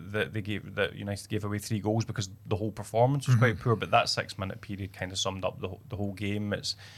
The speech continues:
Speaker 1: you know, the Falkirk equalise because Craig Sibbald gives away a, a, a slightly lazy legged free kick on the edge of the box, hits the bar,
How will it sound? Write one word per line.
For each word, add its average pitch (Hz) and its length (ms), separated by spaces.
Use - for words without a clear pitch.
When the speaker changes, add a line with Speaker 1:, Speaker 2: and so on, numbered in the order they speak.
Speaker 1:
you 110 140
know, 87 220
the - 120
Falkirk 107 480
equalise 98 840
because 98 200
Craig 90 220
Sibbald 95 360
gives - 220
away 90 240
a, 90 180
a, - 140
a 101 60
slightly 101 340
lazy 101 360
legged 92 380
free 107 200
kick 101 240
on 107 80
the 98 60
edge 92 100
of 92 60
the 95 80
box, 98 440
hits - 220
the - 60
bar, 98 360